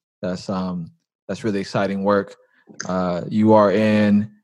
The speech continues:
are you in your f-, your fifth or fourth term on the school board?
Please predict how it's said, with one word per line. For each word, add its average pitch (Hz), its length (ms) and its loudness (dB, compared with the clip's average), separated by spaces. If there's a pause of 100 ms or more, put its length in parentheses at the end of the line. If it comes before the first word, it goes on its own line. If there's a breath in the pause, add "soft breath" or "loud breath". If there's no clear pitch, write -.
(120)
are 113 100 6
you 143 180 4
in 160 100 4
your 127 120 4
f-, - 460 -8
your 104 180 2
fifth - 500 2
or 98 180 2
fourth 117 440 0
term 98 460 -4 (180)
on 107 100 0
the 98 100 -2
school - 240 -14
board? 90 240 -10